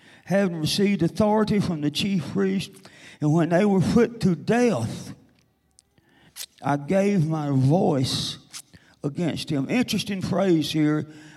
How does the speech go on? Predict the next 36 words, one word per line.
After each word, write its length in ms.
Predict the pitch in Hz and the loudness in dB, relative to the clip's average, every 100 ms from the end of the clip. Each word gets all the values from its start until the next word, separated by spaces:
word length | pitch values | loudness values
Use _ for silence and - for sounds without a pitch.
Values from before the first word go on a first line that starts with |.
| - | -8
"I 100 | 139 | -8
gave 380 | 131 160 160 139 | -2 0 2 0
my 200 | 139 107 | -2 0
voice." 520 | 120 170 160 127 - | 2 4 4 2 0
In 180 | 165 151 | -2 -4
the 80 | |
Greek, 440 | 147 180 208 - - | 0 0 0 -4 -6
it 140 | 139 - | -6 -4
says, 400 | 170 165 151 - - - - - | -4 -4 -4 -8 -18 -20 -12 -6
"I 80 | |
put 340 | 135 - 180 165 | -4 -2 0 0
in 160 | 147 | -2
my 140 | 147 131 | -2 -4
stone." 640 | - - 143 120 95 - - _ _ _ _ _ _ _ _ _ _ _ | -4 -6 -4 -4 -6 -14 -20 _ _ _ _ _ _ _ _ _ _ _
Now, 100 | 135 | 0
when 220 | 139 170 | 2 2
we 120 | 196 233 | 2 2
get 180 | 151 143 | 0 0
to 100 | 175 | 2
heaven, 400 | 240 233 165 165 | 2 4 2 0
we're 160 | 196 | 0
given 320 | 170 185 160 | 2 2 4
a 80 | 135 - - - - | 0 -2 -12 -18 0
white 280 | 170 160 - | 0 0 -2
stone. 460 | - 190 180 139 | -2 -2 -2 -2
And 200 | 123 110 - - | -2 -6 -16 -4
he 100 | 175 | -2
says, 480 | 143 185 185 170 - | 0 0 0 -2 -6
Paul 420 | - 180 185 175 | -4 0 2 2
says, 400 | - 175 151 147 - - - - - _ _ | 0 0 0 0 -10 -20 -20 -20 -20 _ _
"To 100 | - | 0
put 280 | 143 226 220 | 2 2 0
him 160 | 190 156 | 0 -2
to 60 | |
death, 440 | 139 208 226 165 - | 0 2 2 0 -2
I, 140 | 151 | -4